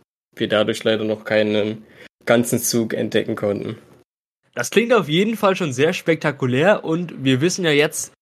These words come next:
Speaker 2: der neue Themenbereich wird Kroatien. Wie passt denn diese Bahn Voltron in den Themenbereich und was ist denn die generelle Story? Vielleicht jetzt an Tim.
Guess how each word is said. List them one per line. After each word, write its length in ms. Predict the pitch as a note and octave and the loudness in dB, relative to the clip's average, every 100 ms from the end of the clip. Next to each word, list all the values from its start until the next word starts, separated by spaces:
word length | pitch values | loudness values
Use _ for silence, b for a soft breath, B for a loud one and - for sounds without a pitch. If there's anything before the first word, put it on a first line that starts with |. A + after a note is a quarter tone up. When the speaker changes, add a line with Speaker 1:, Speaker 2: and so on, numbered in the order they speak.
| - | -4
Speaker 2:
der 120 | A#2+ | -2
neue 280 | C3 C#3+ C3+ | 2 2 0
Themenbereich 540 | D3+ E3+ D3+ C3+ A#2+ | 0 0 0 0 0
wird 240 | C3 E3+ - | 0 0 0
Kroatien. 800 | - F2 D#3+ - - C#3 E3 G#3+ b b _ _ _ | -2 0 -2 -2 0 0 0 -8 b b _ _ _
Wie 220 | A#2+ F#3+ | -4 -2
passt 420 | G#3 - F#3 - E3+ | -2 0 -2 -2 -2
denn 240 | E3 D3+ | -2 -2
diese 300 | D#3+ E3 D3 C3 - | -2 0 -2 -4 -2
Bahn 540 | B2 D3 E3+ F3 D3 | 2 4 4 2 0
Voltron 500 | C3 D#3+ F#3 - E3+ | 4 4 4 4 2
in 180 | C#3+ E3 | 2 2
den 200 | E3+ D3 | 2 0
Themenbereich 880 | C3+ D3+ F3 E3+ D#3+ C#3+ C#3 D3+ - | 0 0 2 0 0 2 4 2 0
und 200 | C#3+ C3 | -4 0
was 180 | C3+ - | 0 0
ist 180 | D#3 - | -6 -4
denn 220 | C#3+ C3+ | -4 -2
die 140 | C3 | -2
generelle 480 | B2+ C#3+ C#3 B2+ B2+ | 2 2 2 0 -2
Story? 360 | - C3+ A#2+ A2+ | -4 -4 -4 -2
Vielleicht 280 | A#2+ A#2+ B2 | 0 0 0
jetzt 140 | A#2 | -4
an 200 | - A2+ | -6 -4
Tim. 240 | C3+ A2+ | -2 -2